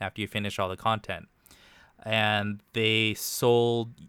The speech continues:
costumes for straight up U-, U S dollars.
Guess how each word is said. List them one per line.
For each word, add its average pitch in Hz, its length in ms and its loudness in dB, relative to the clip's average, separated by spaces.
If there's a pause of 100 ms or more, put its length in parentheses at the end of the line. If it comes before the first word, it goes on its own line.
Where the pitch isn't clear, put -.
(300)
costumes 165 840 2
for 117 520 4
straight 147 400 2
up 151 220 4
U-, 117 140 -8 (140)
U 117 240 2
S 123 160 2
dollars. 107 600 0